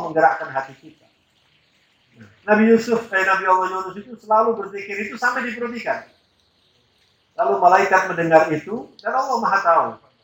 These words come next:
Kata malaikat, "Ya Rabb, sautun ma'ruf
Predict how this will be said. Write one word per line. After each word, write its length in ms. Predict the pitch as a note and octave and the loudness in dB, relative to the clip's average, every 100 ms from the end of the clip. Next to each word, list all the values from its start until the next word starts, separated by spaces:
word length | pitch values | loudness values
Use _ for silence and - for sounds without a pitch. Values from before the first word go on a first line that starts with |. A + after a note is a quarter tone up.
| - _ _ - _ _ _ _ _ - | -20 _ _ -20 _ _ _ _ _ -6
Kata 200 | D#3+ E3 | 2 4
malaikat, 520 | E3 E3 F3 - D#3+ D#3+ | 6 6 4 2 2 4
"Ya 160 | F3+ | 6
Rabb, 320 | F#3+ G3+ G3+ - _ _ _ _ _ _ _ _ _ _ _ _ _ _ _ | 6 6 2 -8 _ _ _ _ _ _ _ _ _ _ _ _ _ _ _
sautun 560 | - F#3+ G#3 - F3+ E3+ | 4 6 8 4 0 0
ma'ruf 640 | E3+ D#3 D#3 F3+ E3+ - | 6 8 10 8 4 0